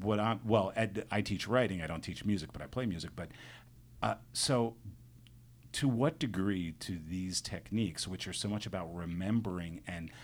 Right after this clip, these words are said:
building a knowledge base, relate to developing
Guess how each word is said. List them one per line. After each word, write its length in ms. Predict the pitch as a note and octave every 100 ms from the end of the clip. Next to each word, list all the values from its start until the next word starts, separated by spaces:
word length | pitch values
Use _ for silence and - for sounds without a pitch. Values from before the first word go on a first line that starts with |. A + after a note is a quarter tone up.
| - -
building 340 | A2 G#2+ G2+
a 60 | F2
knowledge 440 | F#2 B2 A#2+ -
base, 280 | E2+ E2 -
relate 420 | G2 G2+ G#2+ G#2+
to 160 | - G2+
developing 960 | F#2+ E2 G#2 G#2+ G#2+ - G2+ G2 F#2